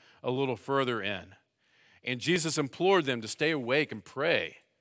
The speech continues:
because he says that the spirit might be willing, but the flesh is weak. And how many times did Peter fall asleep? Three times.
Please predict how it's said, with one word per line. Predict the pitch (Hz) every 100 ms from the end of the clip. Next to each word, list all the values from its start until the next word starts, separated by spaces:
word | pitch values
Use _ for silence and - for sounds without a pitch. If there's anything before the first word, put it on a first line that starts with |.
| _ _ _ _ _ _
because | 139 123
he |
says | 123 156 143 123
that | 131 131
the | 120
spirit | - - 180 190 143
might | 147
be | 135
willing, | 131 170 196 123 123 - _ -
but | 147
the | 131
flesh | - 147 170 147 - -
is | - 101
weak. | 120 175 107 - - _ _ _ _ _ _ _
And | 104
how | 135
many | 170
times | 135 147 147 139 120
did | 131 123 113 104 _ _ _
Peter | - 127 135
fall | 143 135
asleep? | 120 131 151 - _ _ _ _ _ _ _ _ _ _ _ _ _ _
Three | - 135
times. | 151 110 85 - -